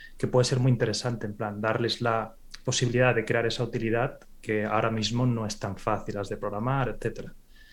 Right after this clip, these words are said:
Y, y luego, por otro lado, eh, la colección de Bookers,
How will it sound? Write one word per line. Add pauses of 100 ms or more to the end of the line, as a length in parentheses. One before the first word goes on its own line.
(340)
Y,
y
luego,
por
otro
lado,
eh,
la
colección
de
Bookers,